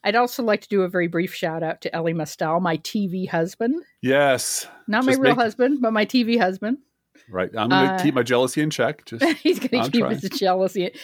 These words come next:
Speaker 1: He really has to this week because
Speaker 2: I know. I know.
Speaker 1: uh, Ellie Mastal was on a, he's doing, you know, the whole book tour thing, and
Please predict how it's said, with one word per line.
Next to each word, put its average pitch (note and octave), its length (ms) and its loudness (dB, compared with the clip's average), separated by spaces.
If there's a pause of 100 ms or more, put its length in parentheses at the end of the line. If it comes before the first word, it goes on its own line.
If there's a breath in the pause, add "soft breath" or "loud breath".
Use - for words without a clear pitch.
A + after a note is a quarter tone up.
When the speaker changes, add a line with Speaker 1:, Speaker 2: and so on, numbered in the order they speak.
Speaker 1:
He F#4+ 60 0
really A4+ 320 4
has C4 320 0
to G3+ 140 2
this G3+ 260 0
week D#3+ 320 -2
because F#3 280 2
Speaker 2:
I F3 80 6
know. E2 380 2
I C#2 100 -14
know. C#2 380 -10 (220)
Speaker 1:
uh, E3+ 480 -8 (400)
Ellie B3 180 2
Mastal G3+ 680 0
was F#3 300 -2 (340)
on F#3 420 -2
a, E3+ 200 -4
he's A#3+ 180 2
doing, F3+ 380 0
you F3+ 80 -2
know, D#3+ 160 -4
the D3+ 140 -8
whole F3+ 100 2
book D3+ 220 -4
tour C#3 180 -8
thing, C#3+ 260 -6
and F3 300 -2